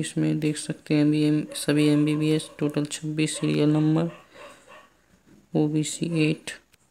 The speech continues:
ओबीसी के लाने एट हैं, वहीं ओपी, open W six, ओपन में नाइन, एससी सिक्स देख सकते हैं।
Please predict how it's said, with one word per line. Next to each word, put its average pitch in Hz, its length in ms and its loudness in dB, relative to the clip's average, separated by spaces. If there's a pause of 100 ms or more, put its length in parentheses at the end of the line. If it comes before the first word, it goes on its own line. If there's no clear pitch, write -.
(2500)
ओबीसी 160 540 -4
के 156 180 -2
लाने 156 320 0 (120)
एट 160 260 -2
हैं, 160 160 0 (1200)
वहीं 156 180 0
ओपी, 156 340 -2 (280)
open 160 400 4
W 151 260 2
six, - 480 -4 (180)
ओपन 160 280 0
में 151 140 2
नाइन, 160 420 2 (1120)
एससी 156 420 -2
सिक्स - 440 -2 (260)
देख 156 200 -2
सकते - 380 -6
हैं। 170 200 -2